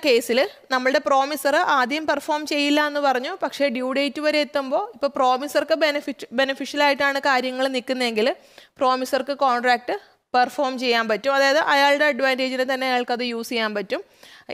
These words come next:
എന്തെങ്കിലും സൂപ്പർവീനിങ് ഇൻ-, ഇമ്പോസിബിലിറ്റി വരുന്നു, അതുകൊണ്ട് കോൺട്രാക്ട് ഡിസ്ചാർജ് ആയി പോകുന്ന കേസ് ആണെങ്കിൽ പോലും അതിൻ്റെ ബെനിഫിറ്റ് പ്രോമിസർക്ക് എടുക്കാനായിട്ട് സാധിക്കുന്നു.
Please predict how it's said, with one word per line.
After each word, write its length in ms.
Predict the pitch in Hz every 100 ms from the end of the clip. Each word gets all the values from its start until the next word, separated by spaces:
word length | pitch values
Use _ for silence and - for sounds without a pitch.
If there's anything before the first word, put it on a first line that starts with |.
| 240
എന്തെങ്കിലും 340 | 254 269 277 285
സൂപ്പർവീനിങ് 580 | 262 262 262 269 285 277
ഇൻ-, 120 | 269 - 254
ഇമ്പോസിബിലിറ്റി 680 | 247 254 277 254 262 269 269
വരുന്നു, 280 | 247 240 277 -
അതുകൊണ്ട് 320 | 254 254 254 277
കോൺട്രാക്ട് 500 | 262 240 247 240 277 320 - - _ -
ഡിസ്ചാർജ് 460 | 233 - 269 269 277
ആയി 120 | 277 269
പോകുന്ന 260 | 269 262 277 277
കേസ് 240 | 247 269 240
ആണെങ്കിൽ 300 | 233 233 240
പോലും 240 | 233 220 269 233
അതിൻ്റെ 220 | 226 240 240
ബെനിഫിറ്റ് 460 | 226 233 240 262 427 - _ _ _ _ _ _ _ _ _ -
പ്രോമിസർക്ക് 540 | 220 226 220 247 247 220
എടുക്കാനായിട്ട് 460 | 214 208 202 254 349
സാധിക്കുന്നു. 460 | 269 202 185 147